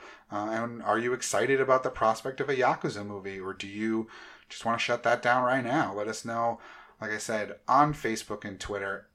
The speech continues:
at Broken Clock Pods. Um, as always, uh, as we mentioned before, we have our YouTube channel, which does have some Let's Plays by me.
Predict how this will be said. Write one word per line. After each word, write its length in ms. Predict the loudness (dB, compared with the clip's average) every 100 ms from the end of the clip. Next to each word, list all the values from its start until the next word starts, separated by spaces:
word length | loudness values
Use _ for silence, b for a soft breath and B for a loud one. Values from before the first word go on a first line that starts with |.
| 2
at 300 | 2 2 0
Broken 320 | -2 -2 -10
Clock 360 | -4 -4 -4 2
Pods. 520 | 6 6 4 -2 -12 B B -8
Um, 580 | -6 -4 -6 -10 -14 -20 _
as 240 | 0 2 4
always, 680 | 4 4 0 -2 -4 -6 -4
uh, 120 | -2
as 120 | -2 -2
we 60 |
mentioned 360 | -4 -2 -4 -4
before, 520 | -6 6 10 12 10
we 120 | 4
have 480 | 0 -2 -2 -6 -10
our 120 | -6
YouTube 320 | -2 0 -2 0
channel, 260 | 2 2
which 140 | 2 0
does 200 | 0 2
have 160 | -2
some 160 | -2 -4
Let's 200 | -4 -4
Plays 260 | -6 -6
by 180 | -6 -6
me. 380 | -2 -2 -2